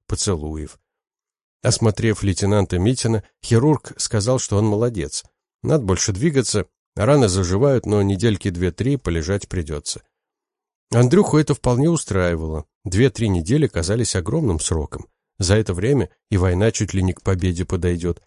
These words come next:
и он разберётся в своих чувствах к санитарке Оле, на которой он готов был жениться и собирался написать матери о своих серьёзных намерениях. Хирург-майор ещё раз оглядел мальчишку и вздохнул.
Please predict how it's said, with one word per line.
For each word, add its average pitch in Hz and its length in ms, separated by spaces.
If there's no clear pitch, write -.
и - 60
он 113 280
разберётся 95 680
в - 60
своих 92 280
чувствах 110 460
к - 80
санитарке 90 640
Оле, 76 320
на 98 140
которой 98 460
он 85 220
готов 104 400
был 90 200
жениться 92 500
и 85 40
собирался 95 540
написать 90 480
матери 101 460
о 107 80
своих 104 260
серьёзных 98 720
намерениях. 78 800
Хирург-майор 160 800
ещё 113 320
раз 90 260
оглядел 85 380
мальчишку 85 500
и 104 40
вздохнул. 82 560